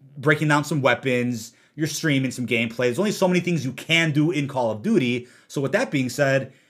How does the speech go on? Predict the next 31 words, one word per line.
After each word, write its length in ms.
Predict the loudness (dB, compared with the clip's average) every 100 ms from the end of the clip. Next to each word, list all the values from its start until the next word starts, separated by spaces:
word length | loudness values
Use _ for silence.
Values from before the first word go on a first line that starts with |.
| _ _
try 280 | -6 2 4
your 160 | 6 4
best 420 | 4 4 2 0
to 440 | 2 2 0 -4 -12
stand 360 | -2 2 4
out 180 | 4 2
in 60 | 0
a 60 |
way, 200 | 0 0
whether 280 | 0 0 0
it's 100 | -2
from 240 | 0 0 2
your 100 | 2
marketing, 640 | 0 0 -2 -2 -4 -6 -10
from 240 | -2 0 0
your 80 |
titles, 340 | 0 0 0 -2
from 140 | -4
your 100 | -4
thumbnails, 640 | -2 -2 0 0 0 -4 -12 _
from 140 | -4 -2
the 80 | -2
style 480 | 0 4 6 6
of 80 | 2
your 80 | -2
commentary, 600 | -4 -2 -2 0 0 2
how 100 | 0
you 140 | -2 -2
break 340 | 0 0 0
down 280 | -2 -2 -2
things 440 | -4 -2 -4 -6